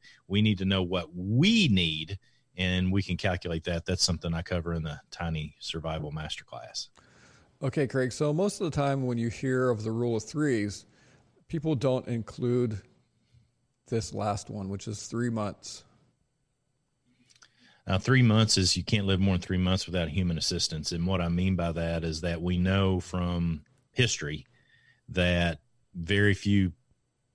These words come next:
Speaker 1: different groups of people existed without helping one another. That's why Native American Aboriginal cultures always had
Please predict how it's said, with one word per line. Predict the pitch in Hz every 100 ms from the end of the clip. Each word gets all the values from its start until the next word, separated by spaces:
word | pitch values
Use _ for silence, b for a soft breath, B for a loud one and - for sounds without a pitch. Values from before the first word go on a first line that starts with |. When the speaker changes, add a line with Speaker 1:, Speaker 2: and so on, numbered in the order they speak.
| _ _ - 87
Speaker 1:
different | 107 - 98
groups | 90 95 -
of | 87
people | 107 95 87
existed | 85 80 95 - 90
without | 85 85 90 87 - _
helping | - 104 92 85
one | 80
another. | 76 76 69 - -
That's | 90 -
why | 90 87
Native | 90 92 87
American | 87 92 90 87 87
Aboriginal | 90 85 92 87 90
cultures | - 90 - 85 87
always | 87 87 85
had | 90 87 85